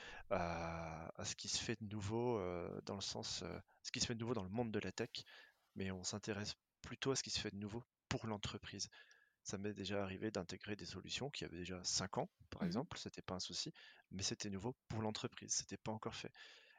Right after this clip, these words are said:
Speaker 1: Et je trouvais que ça, c'était quand même, bah, ça, c'était une nuance assez intéressante entre ce qui
Speaker 2: Ouais.
Speaker 1: se fait de nouveau vraiment,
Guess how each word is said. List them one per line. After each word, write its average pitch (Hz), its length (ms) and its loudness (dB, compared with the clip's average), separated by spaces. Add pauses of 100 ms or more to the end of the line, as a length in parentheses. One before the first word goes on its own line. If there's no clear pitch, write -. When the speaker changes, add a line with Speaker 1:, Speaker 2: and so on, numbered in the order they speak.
(100)
Speaker 1:
Et 98 60 -4 (280)
je - 260 -8
trouvais 113 240 0
que - 80 -2
ça, 113 80 -2
c'était 110 260 -2
quand - 180 -2
même, 127 200 -2 (360)
bah, 107 100 2
ça, 110 280 8
c'était - 220 4
une 139 80 2
nuance 147 280 6
assez 143 200 4
intéressante 135 840 4
entre 110 300 0
ce 156 80 2
qui 233 60 4
Speaker 2:
Ouais. 110 40 2
Speaker 1:
se - 120 2
fait 120 120 4
de 113 100 -8
nouveau 117 400 4
vraiment, 107 440 6